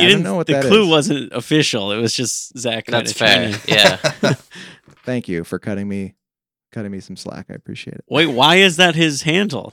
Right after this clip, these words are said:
Speaker 1: <laughs> Who knows? That's, yeah, if we, uh, that extra bonus points if while we're playing
Speaker 3: When
Speaker 1: this,
Speaker 3: trivia
Speaker 1: someone can
Speaker 3: questions
Speaker 1: Google.
Speaker 3: leave more questions than answers.
Speaker 1: <laughs>
Speaker 2: <laughs> Yeah.
Speaker 1: Such is life. Such is life. All right.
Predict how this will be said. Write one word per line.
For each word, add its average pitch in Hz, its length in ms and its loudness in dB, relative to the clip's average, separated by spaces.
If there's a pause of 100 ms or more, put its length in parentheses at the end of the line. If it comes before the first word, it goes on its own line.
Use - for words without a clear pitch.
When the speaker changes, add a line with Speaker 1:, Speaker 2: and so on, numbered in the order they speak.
Speaker 1:
<laughs> - 80 -20
Who 185 140 4
knows? 185 500 6 (300)
That's, 196 280 6
yeah, 156 200 4
if 123 120 -2
we, 147 220 -2
uh, 131 240 0
that 143 200 -2 (320)
extra 165 300 0
bonus 147 320 2
points 107 300 -6
if 104 100 -12
while 113 200 -2
we're 123 100 -2
playing 117 240 -6
Speaker 3:
When 117 100 -2
Speaker 1:
this, 101 100 -6
Speaker 3:
trivia 143 260 0
Speaker 1:
someone 135 100 0
can 107 60 -12
Speaker 3:
questions 113 420 -2
Speaker 1:
Google. 92 140 -2
Speaker 3:
leave 92 100 -8
more 110 140 -4
questions 110 500 -4
than 98 140 -6
answers. - 640 -6 (160)
Speaker 1:
<laughs> - 680 -10
Speaker 2:
<laughs> 151 160 -4
Yeah. 139 100 -6 (280)
Speaker 1:
Such - 280 -10
is 120 140 -6
life. 92 420 -8 (100)
Such 110 280 -12
is 110 140 -10
life. 101 460 -12
All 131 140 0
right. 120 240 -2